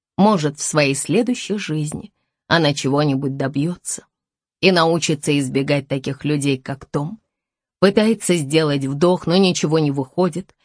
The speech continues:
Ее дыхательные пути полностью перекрыты. Она не хочет доставлять ему удовольствие, не хочет, чтобы он наслаждался ее паникой, царапается, пытается отбиваться,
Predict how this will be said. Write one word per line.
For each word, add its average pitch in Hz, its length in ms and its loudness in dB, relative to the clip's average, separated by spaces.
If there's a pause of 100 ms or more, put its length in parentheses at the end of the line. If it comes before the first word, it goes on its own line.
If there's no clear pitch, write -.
(240)
Ее 180 300 4
дыхательные 165 680 2
пути 165 300 0
полностью 202 720 0
перекрыты. 156 800 -4 (500)
Она 170 240 2
не 151 120 2
хочет 156 400 0
доставлять 147 600 -2
ему 143 180 0
удовольствие, 143 720 -4 (380)
не 196 160 6
хочет, 202 440 2
чтобы 175 320 2
он 185 220 4
наслаждался 156 880 0
ее 143 300 0 (100)
паникой, 156 580 -2
царапается, 151 960 -2
пытается 180 600 0
отбиваться, 147 760 -2